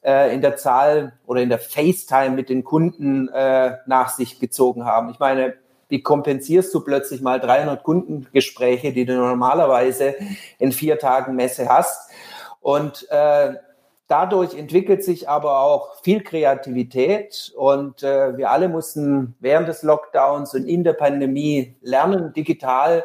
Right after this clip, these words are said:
mehr zu kommunizieren. Und ich glaub,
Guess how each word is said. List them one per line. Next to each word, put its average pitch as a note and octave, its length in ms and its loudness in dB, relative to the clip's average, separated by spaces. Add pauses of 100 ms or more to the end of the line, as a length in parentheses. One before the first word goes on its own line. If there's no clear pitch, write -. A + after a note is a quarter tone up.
(100)
mehr D3+ 240 0
zu - 120 -12
kommunizieren. D3 920 -2 (560)
Und C#3+ 100 2
ich D3+ 140 -4
glaub, D3 320 2